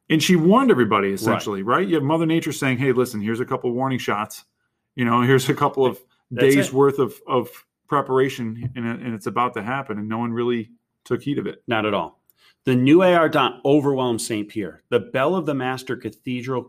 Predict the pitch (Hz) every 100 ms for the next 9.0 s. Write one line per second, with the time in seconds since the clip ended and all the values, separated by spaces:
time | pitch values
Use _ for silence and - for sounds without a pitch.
0 | - 131 117 - 127 127 117 104 98 98
1 | 95 87 - _ _ _ - - 165 208
2 | 220 160 131 - 160 160 131 110 - 151
3 | 160 107 98 117 135 120 - - 143 156
4 | 147 135 135 139 - - 113 113 113 117
5 | - 95 78 - - _ _ _ 156 147
6 | - 143 - 165 170 190 196 - 135 135
7 | 127 123 113 113 131 143 160 - 127 131
8 | 131 131 - 113 - 113 117 - 87 -